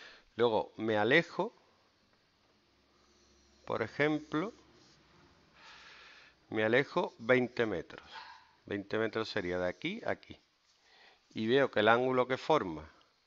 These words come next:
esto no puede ser treinta, vamos a poner cincuenta. Y aquí vamos a poner que son treinta grados. ¿Puedo calcular el ancho del río y la altura del árbol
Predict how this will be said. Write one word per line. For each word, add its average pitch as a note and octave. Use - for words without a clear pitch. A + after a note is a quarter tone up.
esto -
no G2
puede F2+
ser -
treinta, -
vamos -
a F2
poner D#2+
cincuenta. -
Y G2+
aquí G2
vamos G2
a G#2
poner G#2
que -
son D3+
treinta G#2+
grados. D2
¿Puedo B2+
calcular C3+
el B2
ancho C3+
del B2+
río A#2+
y B2
la B2
altura B2+
del B2+
árbol C#3+